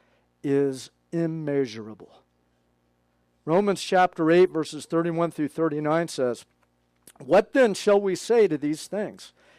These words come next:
If God is for us, who can be against us? Who did not spare his only son, but delivered him over for us all? How will he not also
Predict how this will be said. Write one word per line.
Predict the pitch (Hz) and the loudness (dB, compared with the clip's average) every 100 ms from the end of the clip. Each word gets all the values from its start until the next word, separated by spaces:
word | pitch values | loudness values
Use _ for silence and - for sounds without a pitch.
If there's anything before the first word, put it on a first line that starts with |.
| - | 0
If | 180 151 | 0 2
God | 143 170 220 226 | 2 4 6 4
is | 185 | 2
for | - 220 240 | -4 -2 4
us, | 185 127 - - _ _ _ | 4 4 -2 -16 _ _ _
who | - 240 | -2 0
can | 262 208 180 | 2 -2 0
be | 180 | 2
against | 175 170 214 214 - | 2 2 0 -2 -8
us? | 123 - - _ _ _ _ _ | -8 -8 -20 _ _ _ _ _
Who | - 240 240 | -2 0 2
did | 214 180 | 4 6
not | 175 160 | 4 2
spare | - - 190 214 | -2 2 6 8
his | 202 143 | 6 4
only | 185 214 202 | 0 2 -2
son, | - 220 226 180 | -4 0 2 2
but | 151 151 | 2 0
delivered | 160 151 175 202 208 | 0 0 2 2 2
him | 202 | 2
over | 180 196 196 | 2 2 2
for | 185 - 208 | -2 -4 -2
us | 208 196 165 | -2 -2 -2
all? | 139 131 120 _ _ | 2 0 -2 _ _
How | - 196 | -2 0
will | 220 208 | 4 4
he | 156 185 | 2 0
not | 180 175 | 4 4
also | 165 180 180 - 180 147 | 6 2 0 -2 0 0